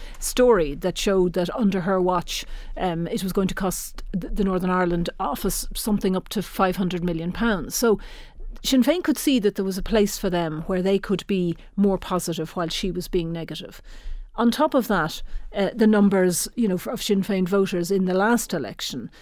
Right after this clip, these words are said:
they had stood back a bit. They hadn't come out. They hadn't felt mobilised. In fact, they'd felt a bit, I think, crushed by the fact that Martin McGuinness appeared to be doing all the moving, all the gesturing, all the effort.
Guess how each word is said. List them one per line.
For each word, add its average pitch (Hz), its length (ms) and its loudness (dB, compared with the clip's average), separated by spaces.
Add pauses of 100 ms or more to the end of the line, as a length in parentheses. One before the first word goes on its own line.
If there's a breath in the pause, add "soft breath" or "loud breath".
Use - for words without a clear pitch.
(200 soft breath)
they 233 140 6
had 214 240 2
stood 202 300 0
back 196 260 2
a 208 60 -2
bit. 139 260 -6
They 190 100 -4
hadn't 208 360 0
come 202 180 0
out. 170 220 -2
They 175 80 -2
hadn't 220 380 0
felt 185 280 0
mobilised. 196 580 0
In 220 80 0
fact, 226 240 0
they'd 202 160 2
felt 226 220 0
a 180 40 -6
bit, 175 160 -2
I 175 80 -4
think, 175 280 -4 (400 loud breath)
crushed - 420 0
by 196 140 4
the 170 80 -2
fact 185 240 -2
that 180 140 -2
Martin 190 260 0
McGuinness 185 380 0
appeared 247 240 -2
to - 80 -14
be 202 80 -8
doing 185 260 0
all 175 160 0
the 165 80 -4
moving, 196 420 2
all 180 200 0
the 175 80 -8
gesturing, 190 500 -4
all 196 240 0
the 180 160 2
effort. - 400 -2